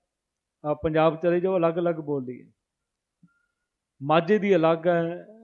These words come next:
ਦੁਆਬੇ ਦੀ ਅਲੱਗ ਹੈ, ਮਾਲਵੇ ਦੀ ਅਲੱਗ ਹੈ, ਤਿੰਨੇ ਭਾਸ਼ਾ ਅਲੱਗ-ਅਲੱਗ।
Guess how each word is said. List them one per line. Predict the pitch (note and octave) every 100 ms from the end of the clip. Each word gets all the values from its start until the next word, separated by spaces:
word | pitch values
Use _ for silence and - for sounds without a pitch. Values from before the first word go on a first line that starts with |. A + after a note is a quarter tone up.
| G3+
ਦੁਆਬੇ | C3+ C3+ D#3 D#3+ C#3 E3+
ਦੀ | F3 D#3+
ਅਲੱਗ | C#3+ D3+ D3
ਹੈ, | D3+ D3+ D#3+ D#3+ C#3
ਮਾਲਵੇ | C#3+ D3 D#3
ਦੀ | D3+ D#3+
ਅਲੱਗ | C3 B2+ A#2+
ਹੈ, | B2 _ _ _ _ _ _ _ _
ਤਿੰਨੇ | G#3+ A#3 B3+
ਭਾਸ਼ਾ | A#3 F3 D#3+
ਅਲੱਗ-ਅਲੱਗ। | C#3+ B2 A#2+ A#2